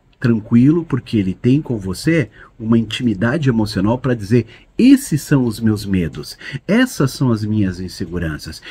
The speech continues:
Eu preciso do teu colo mesmo sendo homem.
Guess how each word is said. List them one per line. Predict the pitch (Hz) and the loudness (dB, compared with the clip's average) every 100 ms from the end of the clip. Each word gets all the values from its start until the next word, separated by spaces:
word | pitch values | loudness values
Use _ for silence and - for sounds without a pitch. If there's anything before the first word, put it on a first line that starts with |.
| 131 - | -6 0
Eu | 214 247 | 2 2
preciso | - 143 117 - 123 117 107 | 2 2 2 2 4 4 2
do | 98 95 | -6 -4
teu | 104 | -4
colo | 90 135 156 202 | -4 -2 -2 0
mesmo | 170 139 139 143 | 4 4 4 0
sendo | - 156 170 | -6 -6 -4
homem. | 151 123 95 | -4 -2 -4